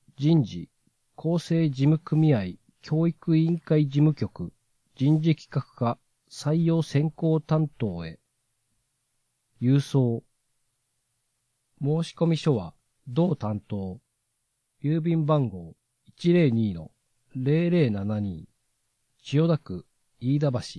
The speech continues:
三の五の一。東京区政会館。または、東京二十三区の教育委員会事務局で配布しています。申し込みは、特別区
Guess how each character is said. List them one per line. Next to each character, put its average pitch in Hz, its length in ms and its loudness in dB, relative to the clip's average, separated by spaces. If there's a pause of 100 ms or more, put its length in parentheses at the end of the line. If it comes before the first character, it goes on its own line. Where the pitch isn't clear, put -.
(420)
三 165 340 0
の 107 100 0
五 123 160 0
の 101 140 -2
一。 - 400 -14 (840)
東 147 220 0
京 147 320 0 (140)
区 - 80 -20
政 170 340 -4
会 165 240 0
館。 82 320 -10 (1200)
ま 127 140 -4
た 170 140 2
は、 95 200 0 (400)
東 170 220 -2
京 170 220 0
二 175 120 2
十 143 160 2
三 113 220 -4
区 95 160 -12
の 85 180 -12 (480)
教 170 240 0
育 165 300 0
委 165 80 4
員 165 160 0
会 151 240 4
事 147 100 0
務 151 140 2
局 - 260 -6
で 87 220 -10 (100)
配 - 280 -4
布 101 160 -8
し - 80 -14
て 101 120 -8
い 92 100 -6
ま 85 100 -10
す。 - 260 -20 (1200)
申 151 200 2
し - 100 -4
込 147 140 -4
み 139 140 4
は、 120 220 0 (520)
特 123 240 -6
別 170 260 -2
区 - 240 -10